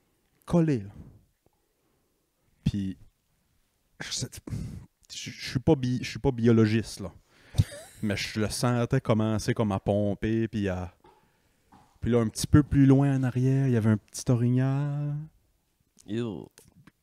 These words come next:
Speaker 1: Un petit enfant orignal, un petit bébé orignal.
Speaker 2: Ew.
Speaker 1: On a, on a arrêté trente secondes, une minute, moi puis Johnny.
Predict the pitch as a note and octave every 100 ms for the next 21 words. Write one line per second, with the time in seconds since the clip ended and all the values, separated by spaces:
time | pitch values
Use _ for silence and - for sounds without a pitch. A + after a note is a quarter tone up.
0 | - C3 - - - C3+ B2+ D3 C#3+ C3+
1 | C#3+ D3 C#3+ - C3 C3+ C#3+ C3 C#3 C#3+
2 | D3 D#3 D#3+ D#3+ G2 A#2+ A#2+ - _ _
3 | _ _ _ _ _ - A2+ A#2+ A#2 A2+
4 | A2 A#2 C3 B2 _ - A#2 A2 A2+ A2
5 | A2+ A2+ A2 A2 B2+ A2+ A#2 A2 G#2+ A#2